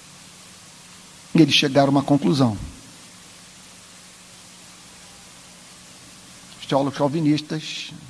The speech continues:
vieram, com base na Bíblia, declarar que esse chamado,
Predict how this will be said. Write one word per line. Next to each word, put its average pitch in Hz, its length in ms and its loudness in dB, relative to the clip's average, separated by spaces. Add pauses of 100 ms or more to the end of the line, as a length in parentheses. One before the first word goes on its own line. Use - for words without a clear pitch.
(200)
vieram, 139 440 0
com 147 160 -4
base 135 280 -2
na 156 100 0
Bíblia, 135 320 -2
declarar 147 560 -2 (920)
que 165 260 -2
esse 208 420 -2
chamado, 151 840 0